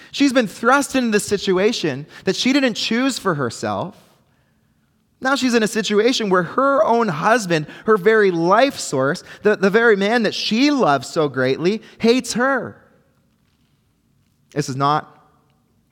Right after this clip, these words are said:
a good situation. This is one of the saddest verses, I think, in all of Scripture as we consider Leah's position here.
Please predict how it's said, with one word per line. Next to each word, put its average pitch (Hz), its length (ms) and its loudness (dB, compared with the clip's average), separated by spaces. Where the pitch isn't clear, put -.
a 107 60 -12
good 147 220 -2
situation. 104 600 -10
This 117 160 -10
is 104 280 -10
one 123 160 -6
of 101 60 -8
the 98 60 -8
saddest 110 380 -4
verses, 117 320 -8
I 110 120 -4
think, 101 220 -10
in 98 80 -10
all 98 200 -8
of 95 160 -12
Scripture - 520 -8
as 90 100 -8
we 110 80 -8
consider 117 460 -8
Leah's 110 480 -4
position 113 680 -8
here. - 420 -16